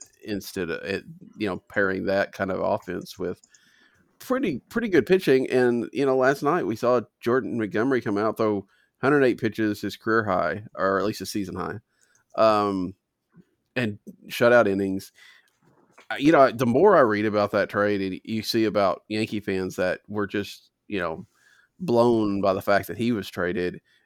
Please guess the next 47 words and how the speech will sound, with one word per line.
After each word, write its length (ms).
and 80
you 80
look 160
around 140
the 40
league 300
and, 160
and 120
people 360
are 160
amazed. 480
I 180
can't, 360
I 140
mean, 400
this 300
is 220
really 340
gonna, 260
this 240
right 240
now, 520
I 60
mean, 200
again, 460
small 460
sample 300
size 280
of 100
two 160
starts 580
and 120
eleven 400
innings, 420
but 200
right 200
now, 460
this 160
could 160
be 100
the 120
steal 360
trade 280
of 180
the 160
deadline 540
for, 320